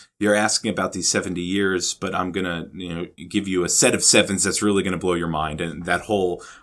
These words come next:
idea of, um, God, God's capacity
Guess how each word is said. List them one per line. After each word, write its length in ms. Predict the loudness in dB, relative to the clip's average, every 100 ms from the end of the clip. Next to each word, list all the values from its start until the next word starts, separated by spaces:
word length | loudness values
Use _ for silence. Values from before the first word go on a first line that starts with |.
| 2
idea 380 | 2 4 2
of, 420 | 2 0 -4 -6 -12 _ _ _ _
um, 360 | -16 -12 -12 -14 _ _ _ _ -14 0
God, 680 | 4 4 2 -2 -8 -6
God's 260 | 4 4 4
capacity 760 | -2 -4 2 4 4 0 -4